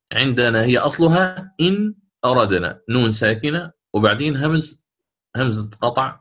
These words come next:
مفتوحة، فسينقل الإمام ورش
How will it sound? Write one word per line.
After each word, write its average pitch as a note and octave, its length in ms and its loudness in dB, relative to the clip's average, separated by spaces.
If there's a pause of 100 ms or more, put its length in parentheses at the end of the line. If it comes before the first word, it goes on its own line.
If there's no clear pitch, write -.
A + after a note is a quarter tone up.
(100)
مفتوحة، G#2 480 -4 (1000)
فسينقل A#2+ 1080 0
الإمام A2 680 0
ورش A2+ 600 -2